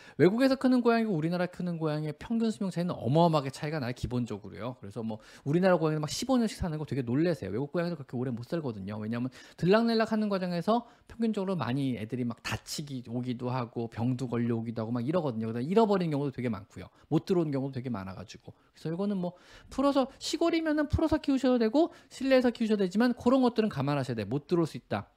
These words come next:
다칠 수 있다. 그다음에 다른 동물을 많이 사냥한다. 이런 것도 감안하셔야죠. 평균 수명은 짧아질 가능성이 높다. 요 정도 감안하시고 그거는 뭐 정서 차이라기보다는 주인의 성향 차이라고 봐야겠죠. 그래서 차가 충분히 많지 않고 다른 사람들이,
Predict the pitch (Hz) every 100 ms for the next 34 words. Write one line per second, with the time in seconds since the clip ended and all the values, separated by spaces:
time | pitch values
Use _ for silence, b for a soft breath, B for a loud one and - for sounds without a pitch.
0 | - _ - 120 - 135 117 117 95 -
1 | - - 101 95 143 196 B B - 139
2 | 156 147 143 131 104 117 185 190 127 113
3 | 117 156 190 185 - 120 120 165 147 107
4 | - 202 202 190 147 170 196 202 202 -
5 | 139 143 95 - 98 b b - 165 196
6 | 196 - 123 156 139 - 160 226 B B
7 | - 214 220 185 165 b - 143 180 247
8 | 269 247 220 226 - 170 175 185 294 311
9 | 277 226 190 185 135 104 101 135 - _
10 | - 123 B B - - 254 247 247 226
11 | 208 135 135 151 151 - 139 147 143 139
12 | 139 151 147 131 139 202